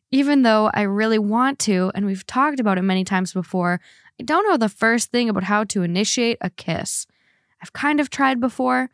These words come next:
but there's always been something getting in the way. Her dog, her allergies, my nerves, et cetera. She's mentioned wanting to make it perfect and wanting it to happen on a beach at sunset. It's very rom-com-esque.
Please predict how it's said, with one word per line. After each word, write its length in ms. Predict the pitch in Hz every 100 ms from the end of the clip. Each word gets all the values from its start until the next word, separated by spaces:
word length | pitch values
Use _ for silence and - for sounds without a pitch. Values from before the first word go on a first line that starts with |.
| _ _ _
but 100 | -
there's 160 | 214 214
always 280 | 247 294 254
been 200 | 233 220
something 400 | 196 196 202 185
getting 240 | 190 190
in 80 | 180
the 80 | 165
way. 300 | 156 120 160 _ _ _
Her 220 | _ - 175
dog, 540 | 214 214 208 214 202 _ _
her 220 | - - -
allergies, 800 | 226 233 214 208 214 214 208 202 _ 185
my 160 | 175
nerves, 600 | 180 214 214 208 220 - _ -
et 120 | -
cetera. 600 | - 196 - - 143 156 _ _ _ -
She's 260 | - 220 240
mentioned 520 | 247 254 254 240 196
wanting 380 | 190 226 240 226
to 120 | 190
make 260 | 190 202 202
it 140 | 196
perfect 500 | - 170 - - - - - - -
and 160 | 220
wanting 260 | 220 233 226
it 120 | 214
to 60 | 208
happen 460 | 214 214 220 214 214
on 180 | 190 185
a 60 |
beach 380 | 175 240 240 -
at 160 | 196 185
sunset. 600 | - 185 180 - 143 - _ _ _ _ -
It's 80 |
very 240 | - 415 294
rom-com-esque. 1200 | 190 190 190 196 - 185 165 160 113 - -